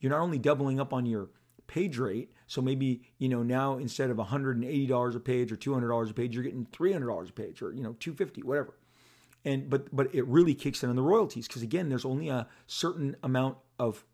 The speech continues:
the pie for the royalties is only so big, it doesn't expand. And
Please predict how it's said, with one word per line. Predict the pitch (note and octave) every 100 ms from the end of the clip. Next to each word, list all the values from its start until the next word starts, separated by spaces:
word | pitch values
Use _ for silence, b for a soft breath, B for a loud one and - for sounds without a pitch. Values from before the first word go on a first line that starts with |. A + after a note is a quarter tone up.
| _
the | A2
pie | - - D#3 D3+ D#3
for | - C3
the |
royalties | A#2 A#2+ A#2+ - A2+ G2
is | E3 B2+
only | A#2 A2
so | - A2+
big, | G#2+ G2+
it |
doesn't | A#2+ G#2+ G#2+
expand. | - - G2 C#2 - b b b _
And | A#2+ A2+ G#2